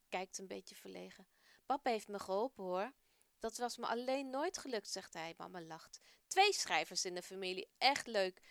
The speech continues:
Misschien kan Caleb er een paar mooie tekeningen bij maken.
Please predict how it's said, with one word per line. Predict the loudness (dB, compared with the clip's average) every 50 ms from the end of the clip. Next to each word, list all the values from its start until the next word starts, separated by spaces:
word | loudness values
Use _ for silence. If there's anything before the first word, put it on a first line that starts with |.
| -20 -20 _
Misschien | -8 -4 -2 -2 -2 0
kan | 0 -2 0
Caleb | 4 6 6 8 6 6 2 2
er | 0 0
een | -2 -2 0
paar | 2 2 2 2
mooie | 0 0 0 0 -2
tekeningen | -2 -2 -2 -2 -2 -2 -6 -4 -4 -2 0
bij | 0 0 0
maken. | 0 -2 -2 -2 -4 -6 -10 -10